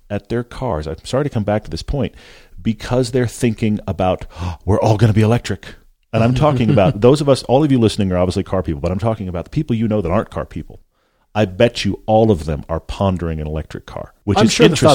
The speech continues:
Speaker 1: interesting.
Speaker 2: cross their mind, sure.
Speaker 1: So that,
Speaker 2: Sure.
Speaker 1: uh, that watershed moment is fascinating. So it's going to change, in general, the, the numbers of people thinking cars, I think, are also going up. Whether you're thinking you like them or not, just, "What, what should I do next?"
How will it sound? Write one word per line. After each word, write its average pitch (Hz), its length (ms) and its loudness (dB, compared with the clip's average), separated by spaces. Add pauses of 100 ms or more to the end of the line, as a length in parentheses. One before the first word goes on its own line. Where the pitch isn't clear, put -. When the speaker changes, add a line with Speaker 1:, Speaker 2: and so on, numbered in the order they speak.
Speaker 1:
interesting. - 40 -2
Speaker 2:
cross 151 180 4
their 135 100 2
mind, 165 260 -2
sure. 185 260 -4
Speaker 1:
So 113 280 2
that, 135 340 -2 (100)
Speaker 2:
Sure. 127 140 -2
Speaker 1:
uh, 131 60 0
that 143 300 0
watershed 131 520 -2
moment 123 260 0
is 92 120 -4
fascinating. 101 500 -4
So - 140 -4
it's - 160 -4
going 139 240 0
to 123 80 -6
change, 107 580 -2 (240)
in 110 160 2
general, 110 380 2
the, 85 240 -2
the 98 100 -2
numbers 127 420 2
of 104 120 -4
people 104 280 -2
thinking 165 640 -2
cars, 73 520 -10
I 98 80 -2
think, 113 260 -2
are 87 60 -4
also 90 320 -6
going 76 360 -8
up. 78 280 -10 (760)
Whether 117 220 2
you're 143 160 4
thinking 135 360 -2
you 131 120 0
like 131 300 -2
them 98 120 0
or 87 60 -2
not, 71 220 -8
just, - 180 -6
"What, 107 260 -4
what 98 200 -6
should - 120 -6
I 113 120 -4
do 139 480 -4
next?" - 640 -12